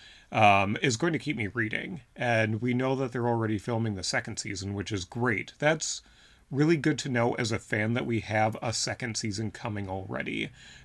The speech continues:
because this ha-, really sets up a lot of questions that I have. Um, but let's cover the first episode and dive into our feelings. So I'll walk through some general reactions. I just reviewed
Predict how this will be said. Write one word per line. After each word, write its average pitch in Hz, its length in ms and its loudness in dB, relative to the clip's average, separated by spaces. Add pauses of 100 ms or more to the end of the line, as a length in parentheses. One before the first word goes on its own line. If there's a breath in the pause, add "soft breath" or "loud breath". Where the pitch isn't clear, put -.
because 113 520 0
this 135 560 0
ha-, 160 100 0 (100)
really 151 440 4
sets 143 420 2
up 120 420 6 (640 soft breath)
a 120 80 0
lot 135 220 4
of 123 80 0
questions - 480 -6
that - 100 -6
I - 120 -4
have. - 440 -10 (400 loud breath)
Um, 107 600 4 (100)
but 131 220 2
let's 180 220 2
cover 220 280 2
the 208 100 2
first 156 460 -2
episode - 600 -6 (560 loud breath)
and 110 640 4 (360 soft breath)
dive 143 320 6
into 139 300 0
our 110 160 2
feelings. 160 640 0
So 127 380 2
I'll 196 160 4
walk 208 240 4
through 190 160 -4
some 147 220 -2
general 143 340 0
reactions. 120 640 0
I 127 120 2
just 127 340 2
reviewed 123 680 6